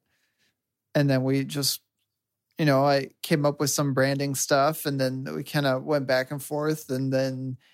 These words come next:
got Abby on board, and then that was it. We started making them. So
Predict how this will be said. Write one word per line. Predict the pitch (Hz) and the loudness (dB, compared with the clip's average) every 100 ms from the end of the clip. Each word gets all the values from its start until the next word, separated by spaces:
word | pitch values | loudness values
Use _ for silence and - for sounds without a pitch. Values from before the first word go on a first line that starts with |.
| - _ - | -20 _ -2
got | 135 120 | 0 2
Abby | 135 139 151 | 2 2 2
on | 147 151 | 0 0
board, | 143 151 165 170 | 0 0 0 0
and | 135 135 | 0 -2
then | 131 | -2
that | 131 | -2
was | 135 139 | -2 -2
it. | 190 202 | -2 -2
We | 139 | -2
started | - 139 135 | -2 -2 -2
making | 143 180 156 | -4 -8 -6
them. | 135 135 139 | -8 -8 -8
So | - 135 131 | -6 -4 -4